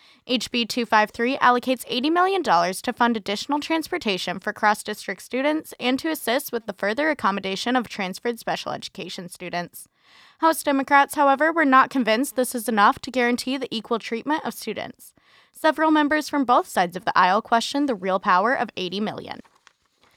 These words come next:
Many more Missouri school districts are at risk of losing their accreditation and new performance data from the state.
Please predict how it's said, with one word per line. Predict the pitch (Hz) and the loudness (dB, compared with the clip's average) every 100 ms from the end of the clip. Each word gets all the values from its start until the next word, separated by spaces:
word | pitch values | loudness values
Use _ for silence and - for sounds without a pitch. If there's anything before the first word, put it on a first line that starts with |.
| _ _ _ _ _ _ _ | _ _ _ _ _ _ _
Many | 294 349 453 | 4 4 4
more | 285 233 | 4 4
Missouri | 247 208 220 294 | 2 0 0 0
school | - 214 196 | -2 -4 -2
districts | 180 180 - 185 - | -2 -4 -4 -6 -2
are | 214 - | -2 4
at | 240 254 | 4 4
risk | 196 202 - | 0 -2 -6
of | 185 | -6
losing | 202 208 269 | -4 -2 0
their | 302 330 | 2 0
accreditation | 320 339 311 180 175 - 185 - | -2 -4 -2 -4 -4 -6 -6 -4
and | 214 | -2
new | 214 269 | 0 0
performance | 359 - 196 175 175 | -4 -2 0 0 -6
data | - 185 185 | -4 0 0
from | 185 202 | 0 -4
the | 202 | -4
state. | - - - | -6 -10 -12